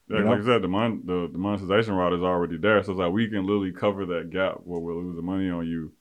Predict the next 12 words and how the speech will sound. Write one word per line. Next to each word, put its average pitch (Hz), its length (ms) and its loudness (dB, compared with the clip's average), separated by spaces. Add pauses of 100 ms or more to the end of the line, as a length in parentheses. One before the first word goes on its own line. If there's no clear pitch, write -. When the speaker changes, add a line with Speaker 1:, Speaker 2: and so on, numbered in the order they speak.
(340)
Speaker 1:
on 82 120 -8
your 82 100 -6
music 117 340 4
brand 90 300 -2
by 85 120 0
just 85 340 -6 (360)
maybe 123 120 -2
not 98 140 0
hyper 107 220 6
focusing 90 340 -2
on 87 160 -2
the, 85 120 -6